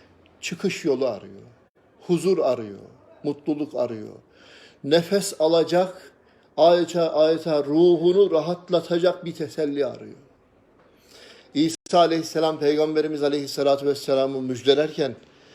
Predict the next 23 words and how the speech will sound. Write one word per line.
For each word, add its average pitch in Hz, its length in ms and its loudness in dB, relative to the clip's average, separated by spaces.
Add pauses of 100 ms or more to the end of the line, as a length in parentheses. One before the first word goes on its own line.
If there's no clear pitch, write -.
(260)
İncil'de 143 540 0
diyor 180 180 2
ki, 139 220 -6 (920)
"Ben 165 240 4
gidiyorum 170 580 2
ta 165 280 4
ki 175 140 -2
size 165 380 2
tesellici 156 680 2
gelsin." 151 360 2
diyor. 104 280 -12 (1000)
Niye? 180 380 4 (520)
Çünkü 196 320 2 (120)
ahir 175 420 4
zaman 180 560 2 (380)
beşerin, 170 680 2
insanlığın 180 840 0
en 226 220 4
çok 214 280 0
teselliye 180 580 2
muhtaç 160 460 0
olduğu 156 320 -2
dönem. 113 260 -6